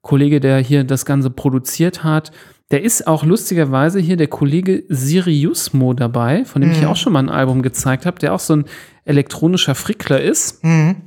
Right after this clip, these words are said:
Speaker 1: Wusste ich nicht, dass er mit, ähm,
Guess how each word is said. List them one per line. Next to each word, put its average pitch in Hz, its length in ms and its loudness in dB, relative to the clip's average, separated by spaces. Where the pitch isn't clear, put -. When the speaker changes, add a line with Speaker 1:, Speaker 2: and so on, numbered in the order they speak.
Speaker 1:
Wusste 202 340 0
ich 156 100 0
nicht, 226 220 0
dass 165 120 0
er 208 220 -2
mit, 202 420 -2
ähm, 165 340 2